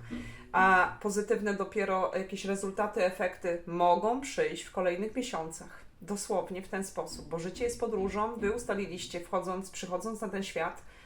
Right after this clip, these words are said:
tak naprawdę, co wasza dusza ma przeżyć. Dlatego nie zniewalam absolutnie nikogo, nigdy się tego nie dopuszczę, bo to wy wybraliście swoją drogę, natomiast można tym energią pomóc.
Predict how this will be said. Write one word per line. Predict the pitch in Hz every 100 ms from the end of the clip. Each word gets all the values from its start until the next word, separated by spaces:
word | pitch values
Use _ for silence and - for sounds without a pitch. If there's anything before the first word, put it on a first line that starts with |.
| - - - - - -
tak | 208
naprawdę, | 202 196 185 170 180 180 196
co | 202
wasza | 196 220
dusza | 196 202 208
ma | 190
przeżyć. | 185 - 165 147 160 - - - -
Dlatego | 180 180 196 190 185 185 196
nie | 196 190
zniewalam | 196 208 202 214 180 151 -
absolutnie | - - 180 185 - 190
nikogo, | 214 202 190 175 180 190
nigdy | 208 190 190
się | 214
tego | 208 180
nie | 175
dopuszczę, | 180 - 180 - 196
bo | 190
to | 190
wy | 196
wybraliście | 175 180 185 175 - 196
swoją | - 175 170
drogę, | 180 151 170 220
natomiast | 285 302 269 -
można | 269 254 240
tym | 226
energią | 208 196 196 190
pomóc. | 196 147 160 -